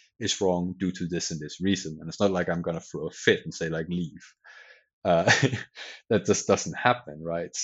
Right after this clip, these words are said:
Um, and being open to critique, regardless for where it comes from,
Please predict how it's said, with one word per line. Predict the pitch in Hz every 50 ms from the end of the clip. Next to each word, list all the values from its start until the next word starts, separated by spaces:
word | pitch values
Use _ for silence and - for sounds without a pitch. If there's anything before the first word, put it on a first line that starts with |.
| - - 123
Um, | 104 90 90 90 87 87 85 85 90 - _ -
and | 104 95 92 92 92 - _ _ _ _ _ _ _ _ _ _ _ _ _ _ _ _ _ _ _ _ _ _ _ - 113 - _ -
being | 127 131 135 131 123 117 - -
open | 104 110 104 - - 95 87 87 87 87 87 -
to | - - - 87 82 80 80 -
critique, | - 87 - - 135 127 101 90 -
regardless | 90 87 - 101 95 98 92 - 92 -
for | - - 82 78
where | 80 73 78
it | - _
comes | - 135 135 120 95 90 -
from, | - 92 82 82 82 82 85